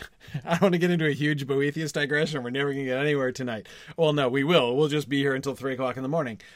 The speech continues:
uh, which, by the way, I work until six, seven A M every day, so I'm ready. Uh, <laughs> my day's just beginning. Uh, <laughs> but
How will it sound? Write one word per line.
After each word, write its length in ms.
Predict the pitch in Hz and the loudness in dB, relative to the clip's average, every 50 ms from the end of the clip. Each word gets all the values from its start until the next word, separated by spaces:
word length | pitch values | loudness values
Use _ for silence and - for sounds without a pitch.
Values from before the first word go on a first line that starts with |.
| - - | -10 -4
uh, 120 | 151 156 | -2 -2
which, 220 | 160 170 160 - 123 | 0 0 -2 0 2
by 140 | 156 151 147 | 2 2 4
the 80 | 147 | 2
way, 260 | 147 143 131 107 92 - _ - - - - - _ _ _ _ _ _ _ _ - | 2 0 0 -2 -4 -10 _ -20 -20 -20 -20 -20 _ _ _ _ _ _ _ _ -10
I 140 | 127 139 | -4 -2
work 220 | 143 143 143 139 143 | 0 0 0 0 -4
until 280 | 135 123 139 127 123 117 | -6 -4 -2 -2 -2 -2
six, 320 | - - - 131 - - | -4 -6 -4 -4 -4 -4
seven 260 | - 135 127 120 123 | -4 -4 -4 -4 -4
A 140 | 123 123 120 | -6 -4 -4
M 120 | 120 120 120 | -4 -6 -6
every 220 | 117 113 123 120 | -6 -8 -8 -6
day, 260 | 110 120 120 120 117 | -6 -4 -4 -4 -4
so 380 | 113 - - 110 107 104 101 95 104 | -6 -8 -8 -8 -8 -10 -10 -10 -8
I'm 160 | 123 135 139 | -6 -6 -4
ready. 320 | 135 120 110 117 117 113 - - - - - - | -4 -4 -4 -6 -8 -8 -12 -20 -20 -20 -18 -10
Uh, 320 | 135 127 127 127 127 135 135 - - - | -8 -4 -4 -4 -4 -4 -6 -8 -8 -8
<laughs> 220 | 170 190 196 185 - | -4 -4 -2 0 2
my 140 | 214 196 | 2 2
day's 280 | 185 175 175 170 165 165 | 2 0 -4 -4 -4 -2
just 240 | 185 208 - - - | -2 -2 -2 -2 -6
beginning. 460 | - 202 - 170 185 185 175 143 139 - - - - 226 180 - - | -8 -6 -4 -2 0 0 -2 -2 -4 -10 -12 -12 -10 -10 -8 -4 -2
Uh, 240 | 165 160 165 175 175 - 165 | 0 0 0 -2 -2 -6 -6
<laughs> 160 | 190 202 - | -6 -6 -2
but 180 | - 202 185 | 0 -2 -2